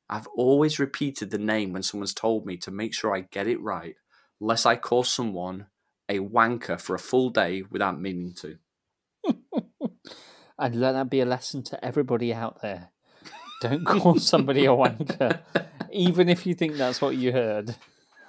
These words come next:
Speaker 2: <laughs>
Speaker 1: So Wada, if you're out there, I'm sorry.
Speaker 2: <laughs> Remember, kids, don't be a Wada.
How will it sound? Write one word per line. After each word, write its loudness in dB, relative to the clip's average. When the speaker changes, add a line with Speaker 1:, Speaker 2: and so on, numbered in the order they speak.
Speaker 2:
<laughs> 2
Speaker 1:
So 4
Wada, 6
if -6
you're 4
out 6
there, 0
I'm -4
sorry. 2
Speaker 2:
<laughs> -18
Remember, 4
kids, -4
don't 4
be 0
a 2
Wada. -2